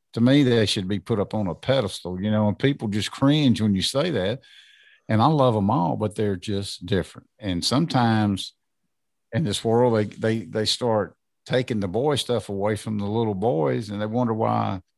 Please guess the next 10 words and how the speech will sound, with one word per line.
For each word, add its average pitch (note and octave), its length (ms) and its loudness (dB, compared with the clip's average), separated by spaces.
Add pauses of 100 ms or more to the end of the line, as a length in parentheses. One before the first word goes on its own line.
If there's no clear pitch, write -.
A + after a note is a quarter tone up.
(180)
when A#2+ 140 -2
they A2+ 120 0
grow B2+ 260 2
up, B2 100 -6
they A2+ 140 -2
don't G#2+ 300 -4 (240)
have G#2+ 260 0
men's A#2 400 2
values. G2+ 640 -2
So E2+ 300 -4